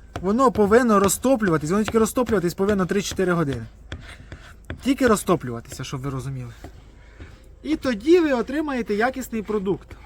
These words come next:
Потім воно повинно годин п'ять варитися, але варитися не кипіти. Тобто температура повинна бути там дев'яносто п'ять, дев'яносто шість градусів.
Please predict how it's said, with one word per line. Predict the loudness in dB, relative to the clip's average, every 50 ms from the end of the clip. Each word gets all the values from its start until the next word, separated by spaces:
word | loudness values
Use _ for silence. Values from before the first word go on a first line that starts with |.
| -20 -20 -20 -20 -20 -20 -20 -20 -20 -20 -20 -20 -20 -20 -20 -20 -20 -20 -20 -20 -20 -20 -20 -20 -20 -20 -20 -20 -20 -20 -20 -20 -20 -20 -20 -20 -20 -20 -20 -20 -20 -20 -20 -20 -20 -20 -20 -20 -20 -20 -20 -20 -4 2
Потім | 4 4 4 4 2 0 -2
воно | 0 2 2 2
повинно | 4 2 2 2 2 2 2 2 2 2 2 0 -2 -6 -10 -14 -10
годин | -4 -2 -2 -2 -2 -2 -2 -2 -2 -4 -4 2
п'ять | 4 6 6 6 6 4 0 -6 -18 -20 -20 -20 -20 -18 -18 -18 -18 -20 -20 -20 -20 -18 -14 -8 -2
варитися, | 2 2 2 2 2 0 -4 -6 -8 -6 -6 -8 -8 -10 -14 -16 -16 -16 -16 -16 -20 -20 -20 -20 -20 -20 -18 -6
але | 0 2 4 6
варитися | 6 6 6 4 4 2 0 0 2 2
не | 4 2 2 0
кипіти. | 0 -4 -4 -2 -2 -2 -2 -2 -6 -12 -12 -12
Тобто | -12 -12 -8 -6 -4 -4 -4 -4 -8 -12 -14 -14 -14 -20 -20 -20 -18 -16 -14 -4 0
температура | 0 2 4 4 4 4 4 2 2 2 2
повинна | 2 2 2 2 2 2 2
бути | 0 0 0 -2 -2
там | -2 -4 -2
дев'яносто | -2 -2 0 0 -2 -2 -4 -8
п'ять, | -6 -4 -2 -2 -2
дев'яносто | -2 -4 -4 -6 -6 -8 -8
шість | -6 -6 -6 -6
градусів. | -4 -6 -6 -8 -10 -14 -16 -16 -18